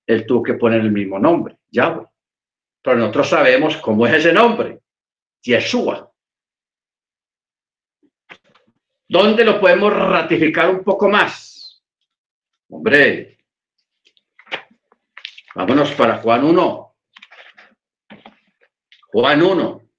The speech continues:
Uno uno, ya sabemos lo que dice, hermanos.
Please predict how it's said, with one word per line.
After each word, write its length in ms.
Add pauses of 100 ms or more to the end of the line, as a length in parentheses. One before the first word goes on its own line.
(2250)
Uno 380
uno, 300
ya 140
sabemos 380
lo 140
que 100
dice, 320
hermanos. 680